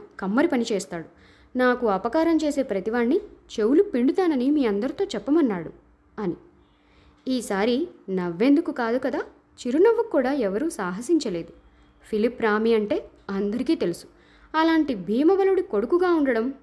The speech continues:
గర్వించదగ్గ విషయమనే సంగతి కూడా అందరికీ తెలుసు. కథా ప్రపంచంలోని శ్రోతలు ఇప్పటి వరకు ధనికొండ హనుమంతరావు గారు అనువదించిన సైమన్ తండ్రి కథ విన్నారు. ఇంకో మంచి కథతో మళ్ళీ కలుద్దాం.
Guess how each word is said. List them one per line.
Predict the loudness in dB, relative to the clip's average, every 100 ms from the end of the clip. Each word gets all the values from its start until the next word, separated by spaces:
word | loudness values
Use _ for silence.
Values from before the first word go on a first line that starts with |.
| _ -10
గర్వించదగ్గ | -8 -2 0 2 2 0 0
విషయమనే | -2 -2 0 0
సంగతి | -2 -2 -4 -4
కూడా | -4 -4 -6 -14 -6
అందరికీ | -2 -2 -2 -4
తెలుసు. | -6 -8 -10 -18 _ _ _ -20 -20 _ _ _ _ 0
కథా | 2 0
ప్రపంచంలోని | -2 0 0 0 -2 -2
శ్రోతలు | -4 -8 -6 -4 -4 -8 _ -8
ఇప్పటి | -4 -2 0
వరకు | 0 -2 -4 -6 -16 -8
ధనికొండ | -2 2 4 2 2 -2
హనుమంతరావు | 0 2 2 0
గారు | -2 -4 -6 -8 -6
అనువదించిన | -2 -2 -4 -4 -6 -8 -12 -12
సైమన్ | -2 2 4 2 0
తండ్రి | -2 -4 -6 -14 _ _ -12
కథ | -10 -8
విన్నారు. | -6 -8 -10 -18 _ -6 -4
ఇంకో | -2 -2
మంచి | -2 -2 -4
కథతో | -4 -4 -6 -8 _ -4
మళ్ళీ | -2 0
కలుద్దాం. | -2 -8 -10 -14